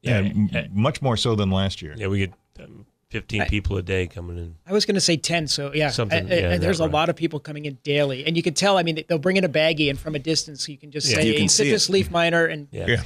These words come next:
Speaker 3: yeah.
Speaker 4: Do you know what surprises me about that?
Speaker 1: No.
Speaker 4: That as many people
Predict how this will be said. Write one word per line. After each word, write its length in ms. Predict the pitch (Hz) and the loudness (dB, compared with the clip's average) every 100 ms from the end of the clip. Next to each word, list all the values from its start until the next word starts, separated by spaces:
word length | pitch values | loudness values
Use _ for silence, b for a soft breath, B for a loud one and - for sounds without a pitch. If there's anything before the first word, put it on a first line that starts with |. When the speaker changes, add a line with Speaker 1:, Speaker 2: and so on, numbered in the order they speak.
| - | -8
Speaker 3:
yeah. 60 | - _ - | -20 _ -4
Speaker 4:
Do 100 | - | 2
you 60 | 165 | 4
know 100 | 196 | 4
what 160 | 208 | 2
surprises 640 | - - - 101 117 117 131 | 2 0 0 0 2 0 0
me 80 | |
about 300 | 127 123 123 | 0 0 -2
that? 200 | 127 131 - _ _ _ _ _ _ _ _ - | -2 -4 -6 _ _ _ _ _ _ _ _ -4
Speaker 1:
No. 120 | 98 | 0
Speaker 4:
That 240 | 107 - | 0 0
as 240 | 107 95 98 | 0 2 2
many 240 | 110 120 | 2 2
people 640 | - 113 110 104 90 82 | 0 0 0 0 0 -2